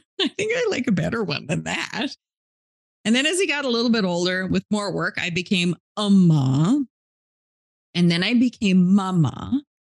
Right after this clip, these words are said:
And one day I was working at my computer and I heard this little voice behind me say out of the blue, "Michelle." And he had said my name and literally my world stopped.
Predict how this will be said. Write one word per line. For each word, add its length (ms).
And 160
one 160
day 160
I 40
was 140
working 300
at 80
my 140
computer 680
and 120
I 100
heard 280
this 300
little 300
voice 320
behind 480
me 340
say 460
out 140
of 80
the 80
blue, 240
"Michelle." 1700
And 100
he 120
had 120
said 220
my 120
name 320
and 180
literally 600
my 180
world 320
stopped. 520